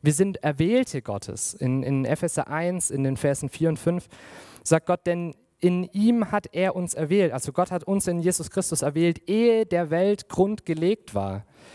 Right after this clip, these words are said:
dass wir heilig und untadelig vor ihm sein sollen in der Liebe.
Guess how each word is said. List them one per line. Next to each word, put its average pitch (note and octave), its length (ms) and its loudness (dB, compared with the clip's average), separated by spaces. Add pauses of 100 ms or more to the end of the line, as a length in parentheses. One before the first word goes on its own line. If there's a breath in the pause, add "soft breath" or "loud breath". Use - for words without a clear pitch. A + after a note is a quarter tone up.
(180 loud breath)
dass C#3 160 4
wir C#3 200 -4
heilig G3+ 280 0
und D#3+ 140 -4
untadelig E3 680 0
vor E3 220 2
ihm E3+ 160 -2
sein A#2 260 -2
sollen A#2+ 440 -2
in F3 180 0
der D#3+ 120 4
Liebe. C3 480 -4